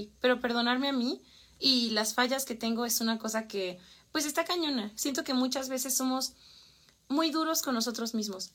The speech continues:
eh, en extremo. No se trata también, por ejemplo, en mi caso yo sentía como esta necesidad de ser dura conmigo, como de "tienes que ser mejor, tienes que ser mejor, tienes que ser mejor".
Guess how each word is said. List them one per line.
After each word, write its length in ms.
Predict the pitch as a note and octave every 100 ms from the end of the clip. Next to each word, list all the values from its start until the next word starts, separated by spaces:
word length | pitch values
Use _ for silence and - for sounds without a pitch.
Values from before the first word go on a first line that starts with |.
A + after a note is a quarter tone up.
| -
eh, 300 | A3 G#3+ G#3
en 140 | A#3+
extremo. 460 | A#3 A3+ A#3 A3 F#3+ -
No 120 | B3+
se 120 | D#4
trata 260 | D4 C#4 C4
también, 480 | A#3 A3 A3 A3 -
por 100 | B3
ejemplo, 260 | B3 C4+ C#4
en 80 | D4
mi 80 |
caso 240 | B3+ A3+ A#3+
yo 120 | A#3
sentía 340 | A#3 A3 A3+
como 360 | A3 G#3+ F#3+ F#3 - - -
esta 240 | C4 D4
necesidad 520 | D4 C#4+ - A3+ A3
de 80 | A#3
ser 160 | A#3 A3+
dura 240 | A3+ A3
conmigo, 340 | A3 G#3+ G#3+ G#3+
como 200 | G3+ G3
de 80 |
"tienes 240 | G3+ D4 D4
que 60 |
ser 140 | C#4 C4
mejor, 300 | B3+ C4 B3+
tienes 200 | C4 C4+
que 80 | C4+
ser 100 | B3+
mejor, 300 | A#3+ B3 A#3+
tienes 220 | C4 C4
que 60 |
ser 120 | B3+ B3
mejor". 260 | A#3+ B3